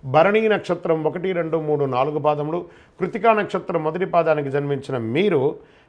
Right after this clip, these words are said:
మేషరాశి వారిగా పరిగణించబడుతున్నారు. ఈ యొక్క ఉగాది రాశి ఫలితాలు మీకు ఎలా ఉన్నాయి అనంటే, ఆదాయం ఎనిమిది, వ్యయం పద్నాలుగు,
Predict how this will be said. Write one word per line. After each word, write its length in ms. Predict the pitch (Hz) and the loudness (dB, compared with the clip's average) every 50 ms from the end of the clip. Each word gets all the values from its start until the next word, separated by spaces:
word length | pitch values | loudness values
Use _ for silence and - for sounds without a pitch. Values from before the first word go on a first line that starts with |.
| _ - | _ -10
మేషరాశి 760 | 113 117 135 165 190 185 - 202 196 180 165 156 151 151 - 156 | -4 -2 -2 -2 -2 -2 -2 0 4 6 6 6 6 2 -2 -2
వారిగా 440 | 143 135 131 123 123 113 135 156 | 2 2 2 2 0 -2 -2 -2
పరిగణించబడుతున్నారు. 1500 | 170 - - 139 127 120 127 123 120 113 113 - 151 - 143 123 107 107 101 - 110 107 104 101 101 101 101 104 110 113 - _ _ _ _ _ _ _ - | -2 -2 -4 -6 -4 -4 -4 -4 -4 -6 -8 -8 -6 -4 -4 -4 -4 -6 -8 -10 -10 -10 -10 -10 -10 -10 -10 -10 -12 -12 -14 _ _ _ _ _ _ _ -4
ఈ 80 | - | -2
యొక్క 440 | 160 165 165 165 151 135 127 127 - - - - _ _ - | -2 0 2 2 4 4 4 2 0 -4 -12 -20 _ _ -6
ఉగాది 400 | 143 147 175 185 190 185 180 190 | -2 2 6 6 6 6 6 4
రాశి 300 | 170 160 160 151 139 170 | 4 4 4 4 2 -2
ఫలితాలు 400 | 147 139 151 147 147 160 156 151 | -4 -2 -4 -2 -2 -2 0 0
మీకు 440 | 147 151 143 143 143 135 135 139 143 - - _ _ _ - | -2 -4 -2 -2 -2 -2 -2 -4 -6 -8 -16 _ _ _ -4
ఎలా 300 | 135 139 160 165 165 160 | 0 4 6 8 8 8
ఉన్నాయి 720 | 160 160 156 156 156 156 156 151 151 151 151 156 - - - _ _ _ _ _ _ _ - 147 | 6 2 0 0 0 0 2 0 0 -2 -4 -6 -8 -14 -20 _ _ _ _ _ _ _ -6 -4
అనంటే, 500 | 147 143 143 151 185 165 139 120 123 139 - - | -2 -2 -2 0 0 2 2 0 -2 -6 -6 4
ఆదాయం 720 | 165 165 170 175 165 170 165 160 156 160 170 190 208 208 | 8 10 10 10 12 10 10 10 8 6 4 0 0 2
ఎనిమిది, 560 | 165 147 147 156 156 156 143 156 196 - - - _ _ _ _ _ _ _ _ _ _ _ _ _ _ | 4 4 4 6 4 4 2 2 0 -2 -6 -14 _ _ _ _ _ _ _ _ _ _ _ _ _ _
వ్యయం 380 | 135 147 160 170 170 175 208 196 - | 4 6 8 8 8 6 4 4 4
పద్నాలుగు, 640 | 170 151 131 139 160 156 147 143 135 123 139 - | 4 4 4 4 6 6 6 6 4 2 0 -2